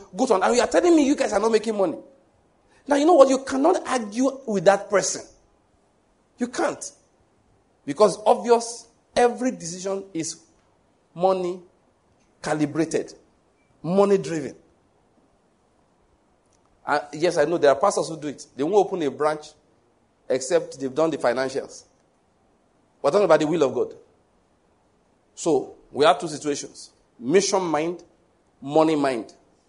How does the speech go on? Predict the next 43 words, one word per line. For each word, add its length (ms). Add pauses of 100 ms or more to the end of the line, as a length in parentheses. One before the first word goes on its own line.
(800)
So 140
am 100
I 80
mission 380
minded 500 (800)
or 400 (260)
money 300
minded? 580 (760)
One 340
of 220
them 180 (1200)
is 140
what 120
is 80
called 360 (340)
the 160
will 220
of 120
God. 220 (1700)
So 100
the 100
will 200
of 120
God 120
is 100
not 220
just, 400
did 160
you 80
open 240
the 80
university? 500
Did 140
you 80
go 140
on 80
that 100
radio 240
station 260
or 60
you 80
did 160
not? 340